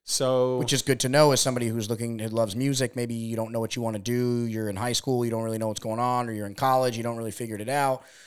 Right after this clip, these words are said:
Speaker 1: Go
Speaker 2: You know,
Speaker 1: for
Speaker 2: you're
Speaker 1: it.
Speaker 2: out of college. You still don't
Speaker 1: Go.
Speaker 2: really know what you're doing. Dude,
Speaker 1: Mm-hmm.
Speaker 2: if you D J on the side or you like that, sh-,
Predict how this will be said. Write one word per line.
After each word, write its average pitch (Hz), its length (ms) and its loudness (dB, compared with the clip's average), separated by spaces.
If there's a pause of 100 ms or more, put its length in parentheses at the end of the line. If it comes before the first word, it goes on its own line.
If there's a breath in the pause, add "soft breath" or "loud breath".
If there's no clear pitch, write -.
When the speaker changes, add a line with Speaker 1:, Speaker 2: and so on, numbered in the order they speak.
(160 loud breath)
Speaker 1:
Go 117 80 -2
Speaker 2:
You 120 60 4
know, 131 160 6
Speaker 1:
for 127 80 6
Speaker 2:
you're 113 80 6
Speaker 1:
it. 107 60 6
Speaker 2:
out 139 160 6
of 131 80 2
college. 139 400 6
You 107 80 0
still 165 200 8
don't 160 80 8
Speaker 1:
Go. - 60 6
Speaker 2:
really 151 140 6
know 147 120 8
what 143 120 4
you're 143 100 0
doing. 147 200 4 (180)
Dude, 147 200 4
Speaker 1:
Mm-hmm. 113 80 -2
Speaker 2:
if 131 100 -4
you 160 100 0
D 151 240 -2
J 151 160 6
on 139 120 4
the 123 60 0
side 147 360 8
or 131 40 6
you 113 120 0
like 135 240 4
that, 135 160 2
sh-, - 140 -4